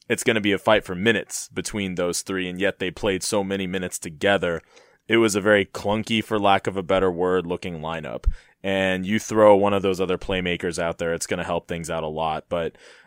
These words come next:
um, we know how vocal Rondo is,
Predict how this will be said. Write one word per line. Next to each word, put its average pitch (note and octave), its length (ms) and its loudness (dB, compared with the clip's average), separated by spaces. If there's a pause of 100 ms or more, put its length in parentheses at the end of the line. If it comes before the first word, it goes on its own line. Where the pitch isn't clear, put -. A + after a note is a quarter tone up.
um, D#2+ 480 -2 (160)
we A2+ 160 0
know A#2 220 10
how A2 260 8
vocal G#2 840 2
Rondo F#2+ 640 2
is, G2+ 560 -2